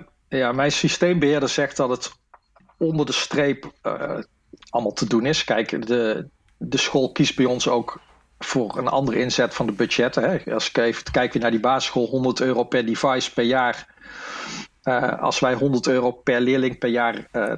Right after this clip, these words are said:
tellen, eh, dan,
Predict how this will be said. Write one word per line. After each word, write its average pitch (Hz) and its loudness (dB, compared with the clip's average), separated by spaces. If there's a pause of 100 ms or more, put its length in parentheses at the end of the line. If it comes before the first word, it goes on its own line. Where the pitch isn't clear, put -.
tellen, 135 0 (500)
eh, 113 -4 (380)
dan, 120 -4